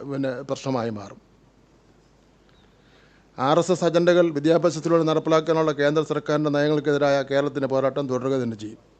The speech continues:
എന്നാൽ സംസ്ഥാനം അതികഠിനമായ സാമ്പത്തിക പ്രതിസന്ധി നേരിടുമ്പോൾ നമുക്ക് അവകാശപ്പെട്ട ആയിരത്തി നാനൂറ് കോടിയിലധികം രൂപ വേണ്ടെന്ന് വെച്ച്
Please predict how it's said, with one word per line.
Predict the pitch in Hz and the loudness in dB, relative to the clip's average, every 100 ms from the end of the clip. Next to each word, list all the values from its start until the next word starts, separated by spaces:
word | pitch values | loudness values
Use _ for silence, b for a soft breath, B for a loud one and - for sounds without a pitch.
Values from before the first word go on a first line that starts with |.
| _ b b b b _ - | _ b b b b _ -6
എന്നാൽ | 131 147 | -2 0
സംസ്ഥാനം | 147 131 165 170 175 151 | 0 2 4 6 4 0
അതികഠിനമായ | 151 151 151 160 175 175 165 | 0 2 2 4 4 4 2
സാമ്പത്തിക | 151 147 151 156 | 2 2 2 0
പ്രതിസന്ധി | 151 151 143 147 | 0 0 0 0
നേരിടുമ്പോൾ | 139 147 147 151 165 180 - _ _ _ _ _ b b b b | 0 0 2 4 4 2 -6 _ _ _ _ _ b b b b
നമുക്ക് | 127 151 165 | -2 2 4
അവകാശപ്പെട്ട | 165 170 165 175 160 151 | 6 6 6 4 4 4
ആയിരത്തി | 151 160 165 165 | 4 4 2 2
നാനൂറ് | 156 156 156 156 | 2 4 4 2
കോടിയിലധികം | 139 143 156 151 147 147 139 | 2 2 4 2 2 0 2
രൂപ | 147 147 | 2 4
വേണ്ടെന്ന് | 139 147 151 147 | 4 2 0 0
വെച്ച് | 143 170 | -2 -2